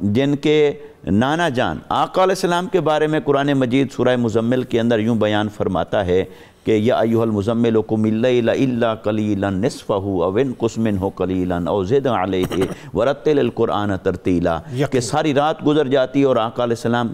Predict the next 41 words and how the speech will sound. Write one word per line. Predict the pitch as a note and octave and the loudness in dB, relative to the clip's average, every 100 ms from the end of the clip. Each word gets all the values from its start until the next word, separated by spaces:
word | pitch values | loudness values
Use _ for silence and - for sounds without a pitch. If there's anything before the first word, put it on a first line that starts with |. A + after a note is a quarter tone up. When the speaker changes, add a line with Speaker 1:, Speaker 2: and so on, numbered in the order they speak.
| D2+ | -4
Speaker 1:
रातों | G2 G2+ A#2 | -4 -4 -4
को | A2+ A2 | -2 -2
क़याम | A2+ E3 | 0 2
Speaker 2:
अल्लाहु | F3 F#3 F3+ | 4 6 6
Speaker 1:
फरमाते, | D3+ C#3+ A#2 | 4 0 0
Speaker 2:
अकबर। | G2+ F2+ - - | -2 -4 -10 -8
Speaker 1:
हत्ता | A#2 B2 A#2 | -4 -2 0
के | A#2+ | 0
पाँव | - A2 A#2+ | 0 0 0
मुबारक | G#2+ G#2 G#2+ - | 0 0 -2 -2
पर | F#2+ | -2
वर्म | A2 C3 A#2 | 0 0 -2
आ | G2+ | 0
जाता। | F#2+ D#2+ G2 G2 - - - | 0 0 -4 -6 -10 -20 -4
तो | D3+ | 0
यही | C3+ C#3 D#3 E3+ F3 - - | 2 2 4 2 0 -6 -8
जो | G2 D3 D3 C#3+ C3+ B2 A2+ | 0 2 4 4 4 2 2
शब | - D#3+ - | -2 -2 0
की | D#3+ | 2
इबादत | C3+ G2+ G2+ B2 - | 2 0 0 -2 0
है | G2+ G2+ - - | 0 0 -2 -2
हज़रत | A2+ B2+ A#2 | 0 2 2
मौलाए | A2+ A2+ G#2+ | 0 2 0
कायनात | - G2 F2 G2 A#2+ | 0 0 0 -2 -2
की | - A#2+ | -2 -2
ज़िंदगी | B2 B2+ A#2+ | 0 0 2
में | C3 C3 | 2 2
नज़र | B2 B2 | 2 0
आती | A#2+ C3+ | 0 0
है, | A2+ B2 | 2 2
सैयदा | A#2+ G#2+ G#2 F#2+ F2 | 0 0 0 2 0
कायनात | - D#2+ D#2+ F2+ G#2 | 0 -2 0 -2 -2
सलामुल्लाह | - G2+ G2 G2+ G#2 G#2 | -2 -2 -2 0 0 0
अलैहा | F2 G#2+ G2+ G2 | 2 0 0 0
की | E3 | 0
Speaker 2:
हम्म। | D3+ | 0
Speaker 1:
ज़िंदगी | G#2 G#2 A2 | 0 0 0
में | G#2 | 0
नज़र | G2 F#2+ | 0 0
आती | E2+ - | 0 -2
है। | G2 G2+ | -2 -2